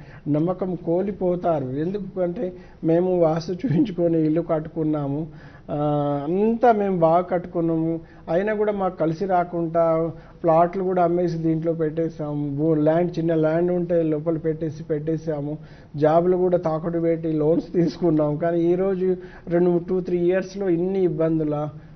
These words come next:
అసలు మేము ఏం పాపం చేసాము, ఏమైనా వాస్తుకు చూపించుకోలేదా, వాస్తు ప్రకారం కట్టుకున్నాము"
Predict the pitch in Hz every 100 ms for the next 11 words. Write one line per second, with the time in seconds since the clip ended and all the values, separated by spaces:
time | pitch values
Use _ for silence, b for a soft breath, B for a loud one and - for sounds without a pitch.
0 | - 170 175 165 160 170 196 185 180 185
1 | 175 175 170 165 170 165 160 151 147 160
2 | - 175 165 170 175 180 160 156 151 147
3 | 156 - 190 190 175 180 170 160 156 160
4 | 190 180 175 165